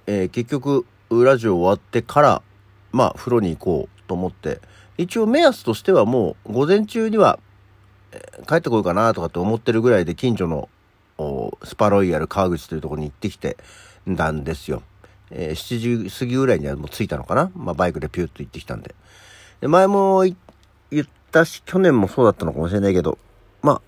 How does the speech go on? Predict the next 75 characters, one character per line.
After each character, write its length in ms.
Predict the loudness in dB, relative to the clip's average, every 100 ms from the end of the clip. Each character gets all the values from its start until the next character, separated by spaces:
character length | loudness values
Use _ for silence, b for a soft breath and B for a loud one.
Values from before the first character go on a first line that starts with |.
| _ 0
あ、 80 |
朝、 360 | 2 6 4 2 _ _
休 300 | -4 -4 -2
み 160 | 0 4
の 120 | 4
日 140 | 4
の 220 | 2 2 0
朝 180 | 2
は 240 | 4 4 0 B B B B _
結 180 | -2 -2 -2
構 180 | -2
混 280 | 0 0 2
ん 20 |
で 100 | 2
い 80 | -2
て、 300 | -2 -2 -2 -8 _ _ _ -20 -2
ま 280 | 4 4 2
あ、 40 | -6 _
え 240 | -4 -2 -4
ー、 60 | -10 -12
男 300 | -8 -2 0
湯、 220 | 0 -2 -6 _
ま 100 | -6
あ、 20 | -6
そ 140 | -4
こ 120 | -6
そ 100 | -6
こ 140 | -2 -2
に 100 | 0
混 180 | -2
ん 40 | 0
で 60 | -2
い 80 |
る 100 | -4
感 220 | -4 -4 -2
じ 60 |
で 60 | -2
は 120 | -2
あ 40 |
っ 40 | -4
た 120 | -6
ん 80 | -10
で 80 | -12
す 80 | -10
け 80 |
ど、 140 | -8 -10 B B B B B _
ま 120 | -4
あ、 40 | -4
気 180 | 2 2
温 180 | 4
が 180 | 2 0 -2 -20 _ -20 -14
高 180 | -8 -6
く 120 | 0
な 120 | 0
る 60 | 2
前 280 | 2 2 0
に、 160 | -6 -10 _ _ -20 _ _ _ _ 0
で、 100 | 2
あ 80 |
と 120 | 2 -2
は 60 |
昨 120 | 2
日 100 | 6
は 100 | 6
ね、 140 | 6 4
ま 160 | 2
た 180 | 2 2
雨 160 | 4 6
予 120 | 6
報 180 | 4 2
だ 100 | 0
っ 40 |
た 180 | 0 -4
ん 40 |
で、 180 | -2 -6